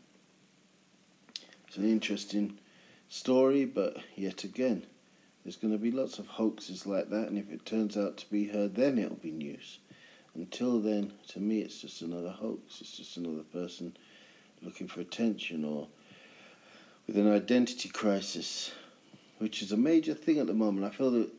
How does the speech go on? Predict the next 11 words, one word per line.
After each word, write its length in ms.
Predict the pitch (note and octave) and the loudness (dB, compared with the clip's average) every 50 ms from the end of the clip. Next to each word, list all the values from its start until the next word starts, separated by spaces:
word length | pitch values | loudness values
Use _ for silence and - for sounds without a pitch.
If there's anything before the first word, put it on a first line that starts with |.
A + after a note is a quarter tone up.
| - - - - - - - | -16 -16 -16 -16 -16 -14 -8
the 80 | - F#2+ | -4 0
world 500 | G2+ G#2+ A#2 C3 C3+ B2+ A#2 G#2+ G2 - - - - | 2 4 6 6 6 6 4 2 0 -4 -10 -10 -8
is 180 | D2+ D#2+ F2+ G2+ | -8 -6 -2 0
really 200 | A2+ B2 B2 A#2 | 2 2 2 2
suffering 380 | - - A#2 A2+ - A2+ A2 | 0 -2 -4 -4 0 2 2
with 100 | A2 G#2+ | 2 4
an 140 | G2+ G2+ G#2 | 2 2 0
identity 520 | G#2+ G2+ G2+ A2 A2 A2 A2 - - - | 0 0 0 0 0 0 -2 -4 -14 -14
crisis 680 | - - - F#2+ F2 F2 - - - E2 - - - - - _ _ _ _ _ - _ _ _ _ _ _ _ - - - - - - _ - | -14 -10 -4 -4 -4 -4 -4 -8 -12 -12 -12 -14 -18 -18 -20 _ _ _ _ _ -20 _ _ _ _ _ _ _ -20 -20 -20 -20 -20 -20 _ -20
because 580 | - - - - G#2+ G2+ F#2+ - - - - - - | -20 -14 -6 -4 -4 -4 -4 -4 -8 -10 -10 -2 2
each 680 | - D3+ D#3 - - - - - - - - - - | 4 4 4 2 0 -4 -2 -2 -2 -4 -4 -6 -10